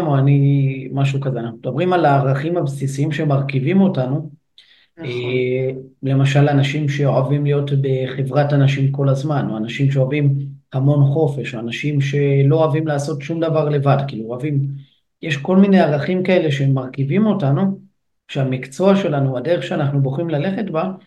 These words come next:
Speaker 1: צריכה להיות מאוד מתואמת עם הערכים האלה. אז אולי
Speaker 2: כן.
Speaker 1: באמת ניתן איזה שתיים, שלוש דוגמאות ל-, לערכים כאלה.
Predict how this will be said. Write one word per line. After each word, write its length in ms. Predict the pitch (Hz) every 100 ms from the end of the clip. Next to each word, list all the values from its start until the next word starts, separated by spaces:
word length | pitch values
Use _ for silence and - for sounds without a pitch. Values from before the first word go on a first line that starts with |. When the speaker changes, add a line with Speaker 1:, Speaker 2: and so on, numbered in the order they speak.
| _ _
Speaker 1:
צריכה 280 | - - 156
להיות 240 | 190 185 185
מאוד 280 | 170 185
מתואמת 760 | 190 190 156 156 185 208 190 190
עם 140 | 170 135
הערכים 440 | 135 135 156 156
האלה. 300 | 156 160 117 - - _ _ _ _
אז 200 | 143 120
אולי 200 | 127 143
Speaker 2:
כן. 60 | 180
Speaker 1:
באמת 240 | 185 190 190
ניתן 360 | 175 135 160
איזה 240 | 170 139 139 139 135 131
שתיים, 360 | - 151 156
שלוש 320 | 139 143 147 139
דוגמאות 500 | 151 139 139 143 135
ל-, 400 | 135 123 123 123
לערכים 520 | 123 120 - 139 135
כאלה. 240 | 139 175